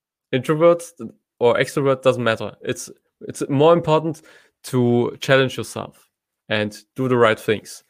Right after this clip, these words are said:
And the right thing is to stay in front of the camera and start shooting the videos.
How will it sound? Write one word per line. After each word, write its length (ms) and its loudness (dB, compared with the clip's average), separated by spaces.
And 80 -6
the 120 2
right 200 4
thing 200 6
is 320 0
to 100 -16
stay 300 4
in 80 2
front 180 -2
of 120 -6
the 80 -8
camera 420 -4
and 140 -12
start 340 -4
shooting 400 -4
the 80 -6
videos. 600 -8